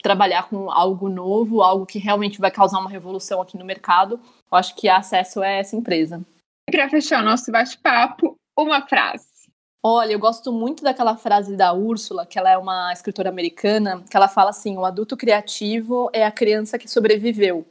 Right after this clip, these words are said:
Speaker 1: Inclusive, é até a minha capa nesse momento no, no LinkedIn. É, porque é verdade, né? Se você for parar pra pensar hoje, enquanto, é, adulta que sou,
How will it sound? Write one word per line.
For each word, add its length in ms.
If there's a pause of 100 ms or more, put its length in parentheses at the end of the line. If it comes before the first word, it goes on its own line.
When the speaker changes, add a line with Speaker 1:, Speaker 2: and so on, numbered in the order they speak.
(260)
Speaker 1:
Inclusive, 300
é 20
até 180
a 40
minha 140
capa 300
nesse 220
momento 360
no, 280
no 100
LinkedIn. 560 (580)
É, 280
porque 640
é 40
verdade, 480
né? 120
Se 80
você 180
for 140
parar 220
pra 100
pensar 460
hoje, 520 (260)
enquanto, 1160
é, 340
adulta 480
que 180
sou, 600